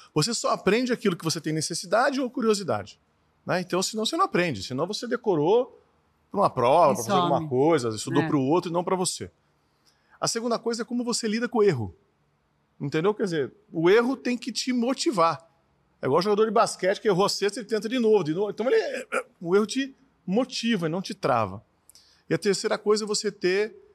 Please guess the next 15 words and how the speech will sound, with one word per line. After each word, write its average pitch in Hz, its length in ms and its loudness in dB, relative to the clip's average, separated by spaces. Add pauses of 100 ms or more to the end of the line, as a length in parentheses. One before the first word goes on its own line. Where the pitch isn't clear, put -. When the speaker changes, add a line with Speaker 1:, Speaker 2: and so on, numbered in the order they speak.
Speaker 1:
equilíbrio 196 540 -4
emocional 190 460 -2
em 190 40 -2
situações 170 440 -6
adversas, 120 840 -6 (560)
né? 127 120 0
Ou 135 300 2
em 113 40 -4
situações 127 440 -6
não 131 160 -2
familiares. 117 840 -2 (260)
Speaker 2:
Pra 208 140 -2
você 196 180 -2
não 214 120 2
panicar. 190 600 2